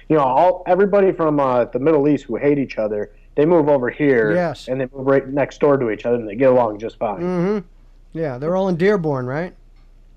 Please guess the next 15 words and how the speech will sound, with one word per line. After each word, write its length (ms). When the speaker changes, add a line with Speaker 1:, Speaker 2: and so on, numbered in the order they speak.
Speaker 1:
Dearborn, 760
Sterling 500
Heights, 480
everywhere, 540
you 160
know, 100
around, 400
and, 340
you 60
know, 140
Dearborn 420
is 60
a 80
big, 300
uh, 340